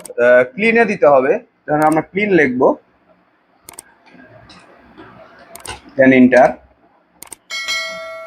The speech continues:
"Diskpart is success in cleaning the disk।" আমাদের কিন্তু এটা এখন বর্তমানে ক্লিন হয়ে গিয়েছে।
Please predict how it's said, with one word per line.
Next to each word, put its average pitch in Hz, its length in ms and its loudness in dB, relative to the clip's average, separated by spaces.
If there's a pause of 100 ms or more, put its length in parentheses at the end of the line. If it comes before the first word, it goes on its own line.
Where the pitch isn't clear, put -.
(2500)
"Diskpart 151 580 0
is 151 160 -6 (140)
success 139 560 -6
in 127 160 -6
cleaning 123 480 0
the 120 160 0
disk।" - 520 -14 (840)
আমাদের 143 360 0
কিন্তু 151 220 2
এটা 147 160 2
এখন 143 200 0
বর্তমানে 143 400 -2
ক্লিন 147 340 -2
হয়ে 120 240 -2
গিয়েছে। 131 440 -2